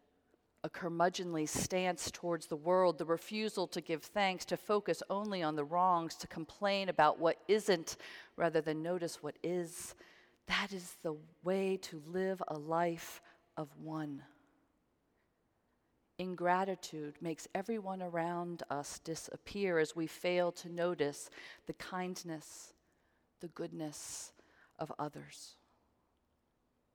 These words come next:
Ingratitude makes God disappear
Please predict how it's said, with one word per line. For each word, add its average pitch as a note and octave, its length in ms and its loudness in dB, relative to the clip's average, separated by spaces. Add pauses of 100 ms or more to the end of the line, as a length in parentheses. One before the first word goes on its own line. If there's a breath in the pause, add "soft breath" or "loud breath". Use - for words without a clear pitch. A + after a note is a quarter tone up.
(560)
Ingratitude E3+ 1040 -2 (640 soft breath)
makes D#3+ 260 -2
God E3 400 0
disappear C#3 600 -10